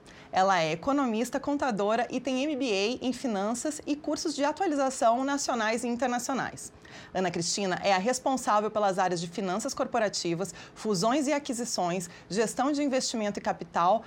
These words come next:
planejamento e orçamento, contabilidade, desenvolvimento de negócio e planejamento estratégico. Eu fui uma das consultoras que atuou neste projeto para a Anglo América e fico particularmente feliz de poder compartilhar esses resultados com vocês.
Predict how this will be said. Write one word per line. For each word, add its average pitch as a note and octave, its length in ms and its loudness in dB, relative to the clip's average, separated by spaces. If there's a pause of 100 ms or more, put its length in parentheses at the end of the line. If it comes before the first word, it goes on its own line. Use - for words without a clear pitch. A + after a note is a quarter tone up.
(160)
planejamento G#3 640 2
e C#4+ 40 2
orçamento, F#3 640 -2
contabilidade, A3 920 0
desenvolvimento C4 800 0
de G3 100 -6
negócio G3 500 2
e A#3+ 40 -4
planejamento A#3+ 520 0
estratégico. - 600 -2
Eu F#3+ 80 4
fui G#3 220 0
uma D4 160 4
das C4+ 220 2
consultoras C#4 600 0
que C4 120 -2
atuou G#3+ 340 0
neste G#3+ 240 -2
projeto F#3+ 560 2
para G3 220 4
a F#3 40 6
Anglo F3+ 200 0
América F3+ 520 0
e A#3 60 -2
fico - 240 -2
particularmente F4+ 800 2
feliz C4 340 0
de C#4 60 -4
poder B3 240 0
compartilhar D4 580 0
esses - 180 -6
resultados G#3+ 480 -4
com A3 140 -4
vocês. G#3+ 460 -6